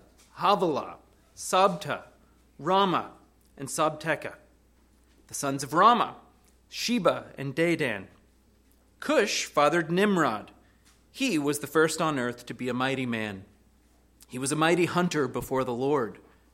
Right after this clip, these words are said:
Therefore, it is said, "Like Nimrod, a mighty hunter before the Lord."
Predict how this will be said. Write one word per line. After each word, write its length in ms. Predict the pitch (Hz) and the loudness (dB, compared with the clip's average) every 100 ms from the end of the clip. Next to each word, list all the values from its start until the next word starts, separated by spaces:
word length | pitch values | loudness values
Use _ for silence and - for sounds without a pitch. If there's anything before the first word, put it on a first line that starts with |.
| _ _ _ _ - | _ _ _ _ 4
Therefore, 560 | 202 220 156 127 165 | 6 8 6 6 4
it 160 | 160 170 | 2 0
is 220 | 165 - | 0 2
said, 380 | 147 127 113 110 - _ _ _ _ | 2 2 -2 -12 -18 _ _ _ _
"Like 320 | 131 190 220 | 4 4 4
Nimrod, 640 | 202 190 143 113 110 110 - | 2 2 2 -2 -2 -6 -4
a 80 | 135 | -2
mighty 380 | 139 170 170 | 2 2 2
hunter 320 | 120 131 120 123 | 0 -6 -6 -8
before 340 | 113 - 117 | -8 -4 -4
the 120 | 110 | -4
Lord." 420 | 110 107 104 95 | -6 -4 -4 -8